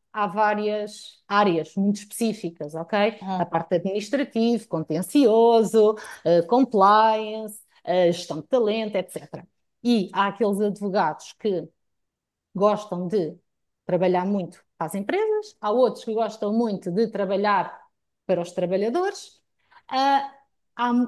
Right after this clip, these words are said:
Speaker 1: alguns que adoram ir para tribunal e há outros que nem sequer querem pôr os pés no, no, nos tribunais e, portanto, trabalham muito mais numa ótica de assessoria jurídica. E, portanto,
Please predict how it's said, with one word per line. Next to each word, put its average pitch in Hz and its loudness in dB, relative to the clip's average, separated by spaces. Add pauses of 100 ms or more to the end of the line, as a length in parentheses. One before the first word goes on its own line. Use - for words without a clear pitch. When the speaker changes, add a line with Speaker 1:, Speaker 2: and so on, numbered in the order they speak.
Speaker 1:
alguns 240 2
que 240 -4
adoram 208 0
ir 202 -6
para 208 -8
tribunal 262 -2
e 330 -2
há 240 2
outros 226 0
que - -4
nem 320 0
sequer 233 -4
querem 254 -4
pôr 226 -8
os 220 -12
pés 220 -4
no, 233 2
no, 240 2 (100)
nos 233 -4
tribunais 208 -2
e, 226 -4
portanto, 226 -6
trabalham 220 -2 (440)
muito 247 0
mais 233 -2
numa 226 2
ótica 220 -4
de 214 0
assessoria 214 -4
jurídica. 147 -12
E, 247 0
portanto, 180 -4